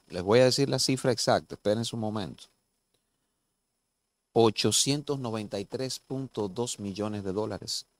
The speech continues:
el año pasado se gastaron, señores,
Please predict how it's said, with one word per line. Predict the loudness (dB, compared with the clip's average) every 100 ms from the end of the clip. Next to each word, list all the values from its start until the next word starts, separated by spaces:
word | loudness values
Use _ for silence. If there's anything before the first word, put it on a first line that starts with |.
| _ _ _ _ _
el | -4 -2 2
año | 2 0 -2
pasado | -4 -2 2 2 0
se | -4 -8
gastaron, | -8 -4 -4 -6
señores, | -14 -14 -12 -14